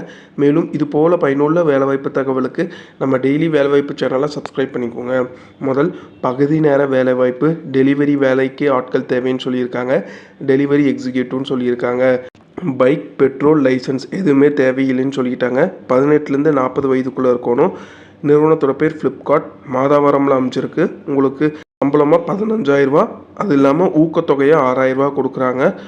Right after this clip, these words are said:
தங்குமிடம் நிறுவனத்திலிருந்து இலவசமா கொடுக்குறாங்க. ரெண்டு ஷிஃப்ட் இருக்கிற மாதிரி சொல்லியிருக்காங்க. மார்னிங் ஷிஃப்ட் காலை அஞ்சு மணியிலேருந்து மாலை ரெண்டு மணி வரைக்கும் சொல்லியிருக்காங்க. அஹ், ஈவினிங் ஷிஃப்ட்,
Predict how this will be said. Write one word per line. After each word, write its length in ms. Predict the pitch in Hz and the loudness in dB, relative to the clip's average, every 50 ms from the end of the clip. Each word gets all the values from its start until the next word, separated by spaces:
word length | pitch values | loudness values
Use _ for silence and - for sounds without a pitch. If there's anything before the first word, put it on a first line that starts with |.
| - - - - - - - - - | -20 -20 -20 -20 -20 -20 -20 -16 -6
தங்குமிடம் 640 | - 143 143 156 156 175 170 160 156 156 165 190 185 - | -2 0 0 2 2 2 2 2 4 4 2 2 2 0
நிறுவனத்திலிருந்து 800 | 147 143 143 143 147 156 156 151 - 147 139 143 139 147 160 170 | 2 4 4 4 4 4 2 0 0 0 0 0 0 0 -2 -4
இலவசமா 600 | 160 - 139 139 139 139 135 139 147 131 131 135 | -2 0 0 2 2 0 -2 -2 0 0 0 0
கொடுக்குறாங்க. 680 | 135 156 - - - 127 127 123 127 135 135 123 - - | 0 -4 -4 -4 -2 -2 -2 0 0 0 0 0 0 0
ரெண்டு 260 | 139 143 156 156 165 | 0 0 2 0 -2
ஷிஃப்ட் 280 | 160 - 160 - - | -2 -2 -6 -2 0
இருக்கிற 320 | 156 143 135 139 143 135 131 | -2 -2 0 0 0 0 0
மாதிரி 280 | 135 131 131 139 135 | 0 0 -2 -2 -2
சொல்லியிருக்காங்க. 580 | - 135 127 127 123 123 - - 127 123 127 127 127 123 123 - - - - - | -4 -6 -4 -4 -4 -6 -4 -6 -6 -2 0 0 0 0 -2 -6 -18 -20 -16 -8
மார்னிங் 340 | - 131 135 143 151 156 160 | -2 0 2 2 2 2 0
ஷிஃப்ட் 320 | 156 - 160 160 - - | 0 -4 -6 -8 -8 -6
காலை 320 | - 131 135 139 143 147 - | -2 0 2 2 2 0 0
அஞ்சு 320 | - 202 208 196 151 160 | -2 -4 -4 -4 -2 0
மணியிலேருந்து 640 | 160 160 156 147 143 139 139 139 143 165 190 202 - - - | 0 2 2 2 2 2 2 2 0 0 -2 -2 -4 -10 -8
மாலை 420 | - 135 135 135 135 139 143 139 139 | -4 0 2 2 2 2 0 0 0
ரெண்டு 320 | 139 135 131 135 139 147 | 0 0 0 0 0 0
மணி 200 | 160 147 139 143 | -2 0 -2 0
வரைக்கும் 340 | 139 135 131 131 - 139 135 | -2 -2 -4 -4 -8 -8 -6
சொல்லியிருக்காங்க. 600 | - 135 131 127 131 127 123 131 127 123 131 151 202 - - - - - - - - - - - | -4 -4 -4 -4 -6 -6 -6 -6 -6 -4 -2 -2 -4 -4 -6 -18 -20 -20 -20 -20 -20 -20 -14 -8
அஹ், 280 | - 139 135 135 135 131 135 143 | -6 -4 -2 -2 -2 -2 -2 0
ஈவினிங் 380 | 156 175 170 170 165 165 160 - | 0 0 2 2 2 0 0 -2
ஷிஃப்ட், 260 | 165 165 - - - | -6 -6 -6 -12 -20